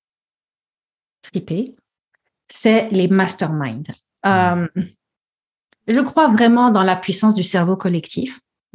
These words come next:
Speaker 1: Je pense que, je suis désolée, il faut avoir l'humilité de dire que tu n'es pas comme Pharaon, tu n'es pas le soleil ni la lune. Tu sais, c'est, c'est important, la communauté, c'est important de grandir ensemble, c'est important de partager ces choses et d'être à l'écoute aussi de,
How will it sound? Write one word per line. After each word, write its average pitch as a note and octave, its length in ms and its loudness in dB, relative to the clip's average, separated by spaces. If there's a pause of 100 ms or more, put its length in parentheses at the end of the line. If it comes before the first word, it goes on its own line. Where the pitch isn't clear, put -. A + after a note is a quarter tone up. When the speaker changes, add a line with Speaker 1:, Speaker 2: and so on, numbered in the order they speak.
(160)
Speaker 1:
Je D3+ 160 -2
pense G#3+ 340 2
que, G3 120 -4 (460)
je - 60 -10
suis - 500 -8
désolée, F#3+ 360 4
il A3 40 0
faut G#3 140 -4
avoir F3+ 260 2
l'humilité G#3 560 4
de G3+ 120 2
dire F#3+ 340 0
que F3+ 400 -4 (480)
tu - 120 -4
n'es F#3 100 2
pas G#3+ 160 2
comme G3 240 0
Pharaon, F3 460 2
tu G#3+ 100 -2
n'es E3+ 100 2
pas G3 140 0
le F#3 80 0
soleil F#3 420 2
ni F#3 120 2
la E3+ 100 2
lune. F3 260 2
Tu - 60 -4
sais, G#3 80 0
c'est, F3 260 -2
c'est G3 140 -2
important, G3 420 0
la F3+ 100 2
communauté, F#3+ 560 0
c'est G3+ 160 -6
important F3+ 380 -2
de G#3 60 4
grandir F#3 400 2
ensemble, G3+ 420 2
c'est - 140 -4
important F#3 380 -2
de G3 100 0
partager G#3 500 0
ces G#3+ 160 0
choses G#3+ 400 2 (440)
et G3 100 2
d'être A#3 220 2
à G3+ 80 4
l'écoute A3 420 0
aussi B3+ 300 0
de, F3+ 220 0